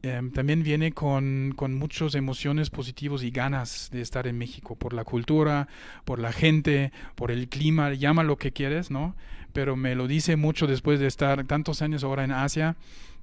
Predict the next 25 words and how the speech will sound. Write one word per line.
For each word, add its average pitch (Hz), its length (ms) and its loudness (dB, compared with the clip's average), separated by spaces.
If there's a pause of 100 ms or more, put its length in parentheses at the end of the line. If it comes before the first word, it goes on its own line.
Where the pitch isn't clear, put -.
(320)
Eh, 131 340 -2
él 143 100 2
lo 151 140 6
ve 143 160 4
también 139 380 2
como 135 260 -2
algo 127 200 0
muy 139 460 0
bonito 139 500 2
para 131 180 2
él 165 160 2
privado, 139 480 2
¿no? 165 440 0 (100)
Para 131 160 0
él 143 100 2
y 139 60 -2
su - 140 -2
familia 139 400 -2
de 127 80 0
estar 131 280 2
en 120 120 4
México 123 360 -2
a 120 120 -4
partir 120 420 -4 (420)
de, 113 520 -4